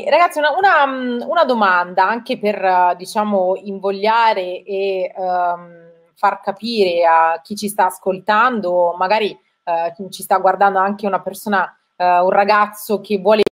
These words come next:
iscriversi il prossimo anno all'università e magari vuole scegliere anche questo, questo corso. Eh, parto da Tommaso, quindi seguo, eh, diciamo, il, l'ordine di prima. Ehm,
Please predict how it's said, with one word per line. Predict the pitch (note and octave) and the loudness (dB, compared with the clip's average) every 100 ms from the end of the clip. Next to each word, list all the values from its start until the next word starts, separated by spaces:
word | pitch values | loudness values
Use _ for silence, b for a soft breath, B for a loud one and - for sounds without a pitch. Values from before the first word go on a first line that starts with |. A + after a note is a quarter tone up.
| _ | _
iscriversi | - - G3+ G3 G3+ G3 F#3+ | -12 -10 -8 0 0 0 -12
il | |
prossimo | - G3 - G3+ | -6 -6 -4 0
anno | F#3+ G3 F#3+ | 2 2 -2
all'università | F#3 F#3 F#3 F#3+ - G#3 G3+ F#3+ | -4 0 -2 -2 -4 2 4 4
e | F3+ F#3 | 2 0
magari | F#3 F#3 F#3 F#3 E3+ - | 2 2 2 -2 -10 -6
vuole | F#3 F#3 | -4 -4
scegliere | F#3 G#3+ G3+ F#3+ | -4 -4 -2 0
anche | E3+ F3 - | -2 -6 -10
questo, | F#3+ F#3 - F3 | -10 -10 -8 -8
questo | E3 E3+ F#3+ | -8 -10 -8
corso. | F3+ E3 F3 - E3+ b b b | -4 -6 -6 -8 -8 b b b
Eh, | G#3 | 2
parto | G#3 D#4+ D#4+ | 4 4 4
da | D4 | 2
Tommaso, | B3 A#3 A3 F3 E3+ - | 2 -2 0 0 0 -4
quindi | F3+ G3 | -8 -8
seguo, | F#3 A#3+ A3+ G#3+ G3 - | -4 -2 2 4 4 2
eh, | - F3 | -4 -8
diciamo, | F#3 G#3+ G3+ G3 | -6 -4 0 0
il, | F#3+ F#3 | 2 2
l'ordine | G3+ A#3+ A3+ A#3 | 2 0 0 -2
di | G#3 G#3 | -2 -6
prima. | - F#3 F3 E3+ - _ _ | -8 -6 -2 -2 -4 _ _
Ehm, | - A3 G3+ G3 G3 G3 F#3+ F#3+ F#3 F3+ F3 F3 F3 | -2 2 4 2 0 -4 -6 -6 -6 -8 -12 -16 -20